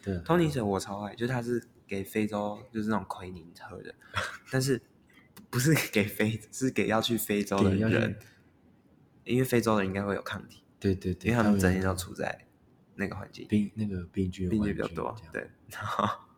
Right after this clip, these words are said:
Speaker 2: 是给奎宁，不是，是给，
Speaker 1: 是给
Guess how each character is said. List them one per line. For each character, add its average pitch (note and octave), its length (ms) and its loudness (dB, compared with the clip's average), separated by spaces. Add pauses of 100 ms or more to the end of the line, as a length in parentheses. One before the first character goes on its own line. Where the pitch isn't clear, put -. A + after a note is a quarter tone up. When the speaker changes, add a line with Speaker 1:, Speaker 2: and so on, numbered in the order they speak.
(720)
Speaker 2:
是 B2 140 -2
给 G2+ 120 4
奎 F2+ 220 -4
宁， F2 180 -8 (300)
不 G2 100 -2
是， G2 180 2
是 - 180 0
给， G#2+ 100 6
Speaker 1:
是 A#2 100 6
给 F#2 200 2